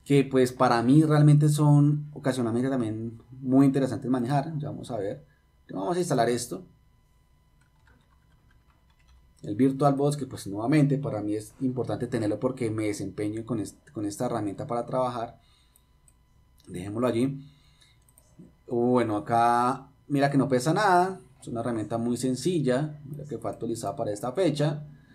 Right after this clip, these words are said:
Cambia algunas imágenes, una previsualización. Vemos que acá tiene una previsualización de la herramienta o el programa que vamos a instalar.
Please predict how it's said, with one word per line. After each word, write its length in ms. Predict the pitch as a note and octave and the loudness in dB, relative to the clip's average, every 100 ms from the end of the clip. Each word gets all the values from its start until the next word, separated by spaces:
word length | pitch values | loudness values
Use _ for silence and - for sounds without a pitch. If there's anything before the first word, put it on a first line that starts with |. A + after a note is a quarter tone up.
| - _ | -20 _
Cambia 240 | A#2 A#2 B2 | 0 2 2
algunas 360 | B2+ C3 B2+ | 4 2 2
imágenes, 640 | B2 C#3 F3 D3 C3+ D3+ C3+ | 4 6 8 6 6 2 -2
una 220 | A#2 - | -4 0
previsualización. 1200 | C#3+ C#3 C3 - B2 A#2+ A2+ A2 G2+ B2+ E3+ C3+ | 4 6 4 4 2 2 0 -2 0 0 2 2
Vemos 240 | A2 A2+ | 0 -4
que 60 | C3 | -6
acá 120 | A#2 | -6
tiene 140 | A2 | -6
una 100 | A2+ | -6
previsualización 600 | A#2+ B2 A#2+ A2+ A2 A2 - | -4 -4 -2 -4 -6 -6 -2
de 60 | |
la 120 | B2 | 0
herramienta 600 | B2+ A#2 G#2 A#2 C3 C3 | 0 0 -2 -2 -2 -2
o 40 | G#2+ | -6
el 60 | |
programa 320 | G2+ G2+ G2+ A2+ | -4 -6 -6 -6
que 120 | A#2 | -6
vamos 280 | G#2 A2+ D3 | -4 -4 -2
a 80 | |
instalar. 760 | E3+ - F#3+ F#3 D#3+ C#3 D3 | -2 -2 -2 2 4 4 2